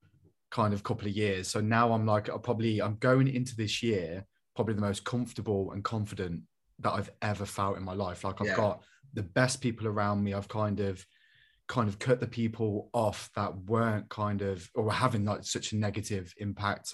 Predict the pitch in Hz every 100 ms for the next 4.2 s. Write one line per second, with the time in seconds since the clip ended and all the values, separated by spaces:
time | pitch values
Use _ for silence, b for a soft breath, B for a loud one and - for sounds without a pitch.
0 | - 123 117 85 82 110 b b b b
1 | _ 120 131 135 151 147 139 143 123 127
2 | 160 143 135 90 90 90 87 85 98 113
3 | - _ _ _ 127 131 131 120 101 113
4 | 113 113